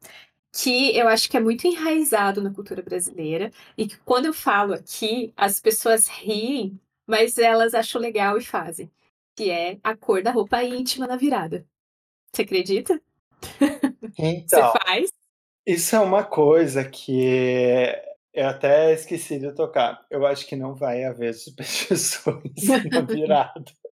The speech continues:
Speaker 1: Não
Speaker 2: Sem
Speaker 1: vai.
Speaker 2: chance, nem, nem superstição vai salvar essa virada, né, eu até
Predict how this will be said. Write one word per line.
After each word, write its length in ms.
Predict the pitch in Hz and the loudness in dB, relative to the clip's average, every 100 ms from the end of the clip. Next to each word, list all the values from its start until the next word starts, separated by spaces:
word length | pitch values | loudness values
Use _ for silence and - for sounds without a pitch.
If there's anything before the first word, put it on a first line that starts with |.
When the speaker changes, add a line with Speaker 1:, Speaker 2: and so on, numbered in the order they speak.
| _ _ _ - 240 208 208 196 170 160 - - - | _ _ _ -6 -4 -4 -8 -10 -12 -16 -14 -6 2
Speaker 1:
Não 160 | 180 190 | 4 4
Speaker 2:
Sem 20 | |
Speaker 1:
vai. 220 | 262 - | 2 2
Speaker 2:
chance, 420 | 160 165 - - _ 160 | 4 4 0 -20 _ -6
nem, 240 | 196 285 | -2 -2
nem 220 | 247 269 | 0 0
superstição 880 | 285 294 240 247 - - - 147 151 | -2 -6 -4 -6 -8 -10 2 4 4
vai 180 | 147 135 | 2 0
salvar 540 | 135 151 147 139 120 | 2 2 4 4 4
essa 200 | 131 139 123 | 2 -6 -8
virada, 420 | 135 120 117 - _ | -6 -4 -6 -10 _
né, 400 | 139 139 151 151 | -10 0 0 2
eu 140 | 143 143 | 0 0
até 800 | 143 147 170 165 160 156 151 | 4 4 6 2 0 0 -2